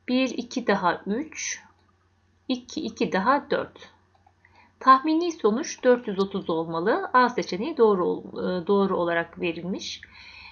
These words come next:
B seçeneğine bakıyorum. Üç yüz sekiz sayısını yuvarlıyorum. Üç yüz on. Üç yüz otuz üç sayısı,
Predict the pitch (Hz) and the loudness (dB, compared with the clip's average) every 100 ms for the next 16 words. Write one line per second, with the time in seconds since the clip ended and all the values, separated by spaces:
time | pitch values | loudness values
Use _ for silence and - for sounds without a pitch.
0 | - 277 330 320 302 254 226 202 190 185 | -4 0 2 0 0 2 4 2 0 -2
1 | - 180 226 320 - 285 285 311 285 285 | -2 -2 -2 -4 -8 -8 -6 -6 -4 -2
2 | 269 285 - 247 208 - 185 196 302 - | -2 -4 0 2 2 -2 0 0 -2 -8
3 | _ _ _ - 220 214 220 208 202 180 | _ _ _ -6 -2 6 6 8 6 2
4 | 170 214 330 - - _ _ _ - - | 4 2 0 -6 -20 _ _ _ -20 -20
5 | - _ _ 220 208 - 165 156 170 208 | -20 _ _ -8 -8 -8 -10 -2 -2 -2
6 | 349 - - - - - - - - 302 | -6 -16 -20 -20 -20 -20 -20 -12 -4 -4
7 | - 254 262 247 254 247 277 - 196 190 | -4 -2 -2 -2 -4 -4 -6 0 0 0
8 | - - 214 320 | -8 -4 -2 -2